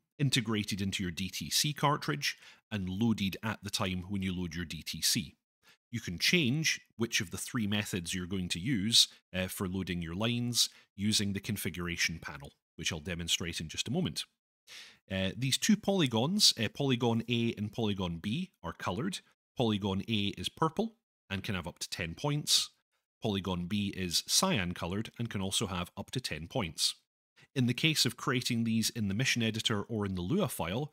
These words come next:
they can be either open or closed polygons. A closed polygon, you know, would define, like, a closed shape. An open polygon would be a line. In the case of the F ten map, you don't have the option for them to be closed. Eh, sorry, to be open,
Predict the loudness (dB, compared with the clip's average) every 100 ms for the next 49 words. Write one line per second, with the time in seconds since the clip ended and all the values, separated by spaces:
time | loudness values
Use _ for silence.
0 | _ _ -2 0 0 0 0 0 -2 -2
1 | -2 0 0 -2 _ _ _ -10 -6 0
2 | 4 4 2 0 -6 _ -4 -4 -4 -4
3 | 0 -2 -2 -4 2 2 2 -2 -2 0
4 | 0 -2 -4 -10 _ -8 -8 -8 -8 -6
5 | -6 -2 -2 -2 -6 -12 _ _ -8 -8
6 | -2 0 0 2 4 4 0 -6 -20 -10
7 | -4 0 0 0 0 0 0 0 -2 -4
8 | -6 -6 -2 -2 0 -2 -4 _ _ -20
9 | -8 0 0 2 0 2 0 -2 -2 -4
10 | -4 0 0 0 0 0 -2 -4 -4 0
11 | 2 2 -2 -2 -2 -2 -4 -6 -6 -6
12 | -6 -4 -6 -6 -6 -6 -2 -2 0 -6
13 | -6 -4 0 2 0 -6 -8 -4 -4 -4